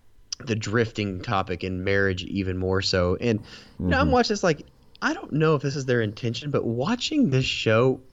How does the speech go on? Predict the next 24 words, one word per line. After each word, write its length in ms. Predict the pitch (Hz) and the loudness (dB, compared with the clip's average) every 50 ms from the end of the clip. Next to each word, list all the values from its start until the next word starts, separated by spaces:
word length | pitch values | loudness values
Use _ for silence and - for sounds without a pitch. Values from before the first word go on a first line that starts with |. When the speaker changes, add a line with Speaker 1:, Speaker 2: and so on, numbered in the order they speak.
| - - | -16 -10
Speaker 1:
makes 600 | - 104 110 110 113 117 123 139 165 - - - - - - - - - - _ _ _ _ _ _ _ _ _ _ _ - - - - _ _ _ _ _ - - | -8 -6 -4 -2 0 0 0 0 -2 -2 -6 -8 -8 -10 -16 -20 -20 -20 -20 _ _ _ _ _ _ _ _ _ _ _ -20 -20 -20 -20 _ _ _ _ _ -8 -2
me 240 | 117 123 120 123 117 | 0 2 4 4 2
a 60 | 90 | 2
better 360 | 92 92 101 104 110 113 92 | 0 0 0 2 2 2 2
<laughs> 0 | |
husband, 640 | 85 82 - - 120 95 90 95 - - - - - - - - | 2 0 0 0 -2 -2 -4 -6 -12 -14 -14 -16 -18 -14 -6 -2
honestly, 440 | - 117 107 101 139 - - - 127 - - 127 - | 0 2 6 6 6 8 8 6 6 8 6 4 4
Speaker 2:
<laughs> 200 | - 123 - - | 4 0 0 0
Speaker 1:
because 480 | - 147 143 - 151 143 143 127 127 - - - _ - | -4 -6 -2 0 0 2 0 -2 -4 -8 -16 -20 _ -6
Speaker 2:
Yep. 280 | - 101 73 69 - - - - - - - - - - | -2 0 0 0 0 -2 -8 -18 -20 -20 -20 -18 -12 -8
Speaker 1:
it 100 | 180 160 | -6 -4
makes 300 | 165 175 190 190 - - | -2 -2 -2 -2 -2 -2
me 100 | 185 170 | -2 -2
look 260 | 156 139 151 160 - 160 | 0 0 -2 -2 -2 -2
at 100 | - - | -4 -4
my 140 | 123 117 113 | -2 -2 0
life 260 | 113 147 170 160 139 | 0 0 -2 -2 -2
and 100 | 127 110 | -4 -4
say, 220 | 110 110 104 - - - - - - - | -2 -2 -2 -2 -4 -10 -20 -20 -12 -8
"Okay, 460 | - 110 113 - 143 123 107 110 - - - - - - - - | -6 -6 -2 0 0 0 0 -2 -8 -12 -16 -20 -20 -16 -8 -2
have 140 | 110 110 107 | 0 0 2
I 140 | 110 117 123 | 2 2 2
gotten 280 | 131 131 110 120 117 | 2 0 0 0 0
lazy? 400 | 107 101 101 110 120 127 151 165 | 2 2 2 2 2 0 -2 -4